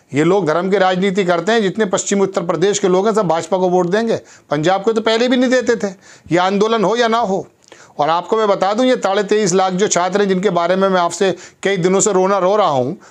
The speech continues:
और बाकी कांस्टेबल भर्ती, उसमें से भी सत्तर साठ परसेंट लोग वही होंगे संभवतः भारतीय जनता पार्टी को वोट देने वाले होंगे। लेकिन हमारा काम तो बताना है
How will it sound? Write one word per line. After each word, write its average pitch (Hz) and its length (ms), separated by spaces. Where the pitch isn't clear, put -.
और 147 80
बाकी 170 320
कांस्टेबल 190 480
भर्ती, 202 380
उसमें 180 300
से 185 80
भी 226 100
सत्तर 196 320
साठ 196 300
परसेंट 190 300
लोग 190 180
वही 175 140
होंगे 156 300
संभवतः 135 760
भारतीय 165 300
जनता 170 260
पार्टी 160 320
को 226 140
वोट 214 200
देने 202 240
वाले 185 220
होंगे। 131 300
लेकिन 226 240
हमारा 233 280
काम 240 260
तो 262 80
बताना 233 380
है 180 180